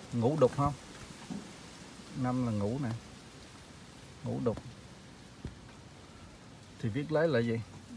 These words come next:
Nó là ngục đủ. Ngục đủ.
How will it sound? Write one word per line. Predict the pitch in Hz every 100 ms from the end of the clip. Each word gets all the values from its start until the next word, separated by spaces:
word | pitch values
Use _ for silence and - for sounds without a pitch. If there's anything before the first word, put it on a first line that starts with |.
| 165
Nó | 139
là | 147 107 117 - - - - - - - 127
ngục | 110 -
đủ. | 110 110 170 - - - - - - - - - - - - - - - - - - - -
Ngục | 113 98
đủ. | 101 95